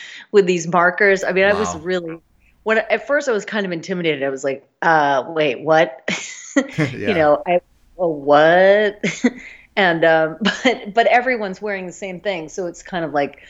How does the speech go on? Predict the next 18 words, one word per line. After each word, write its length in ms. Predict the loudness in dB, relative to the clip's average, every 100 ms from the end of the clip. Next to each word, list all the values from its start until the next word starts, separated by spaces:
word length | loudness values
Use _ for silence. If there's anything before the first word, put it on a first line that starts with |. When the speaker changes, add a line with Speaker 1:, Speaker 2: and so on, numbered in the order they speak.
| -20 _ _
Speaker 1:
"Well, 240 | -2 0 -2
there 140 | -4
goes 240 | -2 -4
that." 320 | 0 0 0 -4
You 80 |
know, 100 | -4
like, 140 | -2 -2
you, 120 | -4
Speaker 2:
Yeah. 320 | -2 0 0
Speaker 1:
you, 280 | -2 -8 -10 -12 _ _
you 100 | 2
don't 80 | 4
feel 120 | 4
like 100 | 4
such 200 | 2 -2
an 80 | -2
idiot 680 | 0 0 0 2 2 -2 _
when 460 | -6 -4 -2 -4